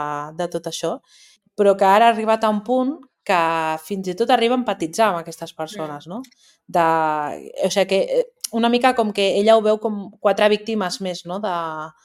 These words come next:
Speaker 1: de,
Speaker 2: Sí.
Speaker 1: de tot això, que també m'ha semblat una reflexió interessant, i més d'una persona que ha perdut les cames
Speaker 2: Sí.
Speaker 1: i ha vist aquests horrors per culpa d'ells, entre cometes,
Speaker 2: Sí.
Speaker 1: no?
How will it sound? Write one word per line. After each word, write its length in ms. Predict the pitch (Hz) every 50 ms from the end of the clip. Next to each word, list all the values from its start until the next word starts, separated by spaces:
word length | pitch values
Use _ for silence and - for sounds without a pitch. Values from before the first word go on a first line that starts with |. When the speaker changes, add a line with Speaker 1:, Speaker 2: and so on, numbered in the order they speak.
| _ _ _ _ _ _ _
Speaker 1:
de, 60 | -
Speaker 2:
Sí. 420 | - 185 180 170 170 165 160 165
Speaker 1:
de 100 | 165 165
tot 140 | 160 170 160
això, 240 | 165 165 - - 175
que 80 | 170 196
també 200 | 185 175 175 175
m'ha 80 | 202
semblat 280 | 208 - 214 208 196 196
una 140 | 196 208 196
reflexió 380 | 190 185 170 - 170 - - 185
interessant, 480 | 175 185 190 175 160 - 170 165 165 165 - _ - - _ _ _ _ _
i 140 | 175 175 170
més 240 | 170 170 175 175
d'una 200 | 185 202 196 185
persona 420 | 175 180 175 - 196 185 190 208 202
que 100 | - 185
ha 320 | 165 156 143 - - 170
perdut 220 | - 180 185 190 180
les 160 | 165 160 -
cames 580 | - 185 175 175 185 208 214 - - - _ _ _ _ _ _ _ _ _
Speaker 2:
Sí. 220 | - - - 175
Speaker 1:
i 40 | 170
ha 80 | 160
vist 220 | 160 165 165 165 165
aquests 360 | 165 156 156 160 170 165 -
horrors 320 | 180 170 175 170 185 180 - _ _ _ _ _ _
per 180 | 180 160 156 -
culpa 460 | - 160 160 165 160 151 - - _ _ _
d'ells, 440 | 160 160 170 170 165 170 - - _
entre 400 | 151 147 - 151 147 147 143 139 -
cometes, 300 | 156 175 180 185 - -
Speaker 2:
Sí. 40 | -
Speaker 1:
no? 100 | 226